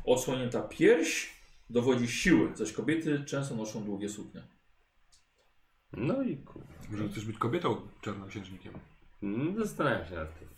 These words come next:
Speaker 2: ale wtedy, wiesz, będzie między nami seksualne napięcie przez całą
Speaker 3: No,
Speaker 2: historię.
Speaker 3: chyba że ja będę homoseksualistą, złodziejem.
Speaker 2: O, <laughs> dobra.
Speaker 1: Albo, y, y, tym, kastratem.
Speaker 3: Kastratem, albo na przykład, nie wiem, y, „Mój brat się w tobie kocha”,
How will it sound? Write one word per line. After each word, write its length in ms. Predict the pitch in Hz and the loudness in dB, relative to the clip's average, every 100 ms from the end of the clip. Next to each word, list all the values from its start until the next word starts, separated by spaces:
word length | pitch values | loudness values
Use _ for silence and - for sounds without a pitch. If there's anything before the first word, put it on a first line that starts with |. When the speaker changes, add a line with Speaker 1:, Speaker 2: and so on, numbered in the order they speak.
| - | -8
Speaker 2:
ale 180 | 104 110 | -6 0
wtedy, 240 | 117 120 | 0 2
wiesz, 180 | 117 95 | 2 0
będzie 280 | 95 95 98 | -2 -6 -6
między 200 | 95 98 | -4 -4
nami 220 | 98 98 | -4 -4
seksualne 500 | - 101 - 104 101 | -4 -4 2 2 4
napięcie 460 | 98 - 101 92 92 | 0 2 0 0 -8
przez 220 | - 90 | -8 -6
całą 180 | - 90 | -6 -4
Speaker 3:
No, 60 | 92 | -6
Speaker 2:
historię. 260 | 214 - | -2 4
Speaker 3:
chyba 80 | 147 | 6
że 20 | 143 | 6
ja 40 | |
będę 140 | 143 147 | 4 4
homoseksualistą, 800 | 165 170 - - 247 123 - 104 | 2 0 -2 -4 -2 -2 -2 -4
złodziejem. 300 | 104 101 92 - | -2 -4 -6 -4
Speaker 2:
O, 220 | 104 98 - - | 0 0 0 -4
<laughs> 240 | - - 127 | -4 -4 2
dobra. 160 | 113 | 4
Speaker 1:
Albo, 720 | 113 113 110 113 135 190 233 202 | 6 4 4 4 6 4 2 0
y, 800 | 165 170 175 175 175 170 - - 143 143 | -4 -4 -6 -4 -6 -8 -8 -6 -6 -2
y, 40 | |
tym, 280 | 147 - - - - - | 0 0 -2 -12 -16 -18
kastratem. 440 | - 165 - 147 92 - - | -10 -6 -4 -4 -6 -10 -8
Speaker 3:
Kastratem, 500 | - - 135 185 165 | -4 6 6 8 6
albo 200 | 135 135 | 6 6
na 100 | 143 | 6
przykład, 340 | - - 139 | 4 4 4
nie 100 | 147 | 4
wiem, 240 | 117 101 104 | 2 0 -2
y, 540 | 110 110 110 110 107 - - - | 2 4 4 2 -2 -12 -20 -2
„Mój 360 | 120 135 151 156 | 2 8 8 8
brat 420 | 123 131 - - | 6 8 8 6
się 140 | - | 0
w 60 | 120 | 2
tobie 180 | 117 110 | 2 0
kocha”, 380 | 107 92 95 | -2 -4 -8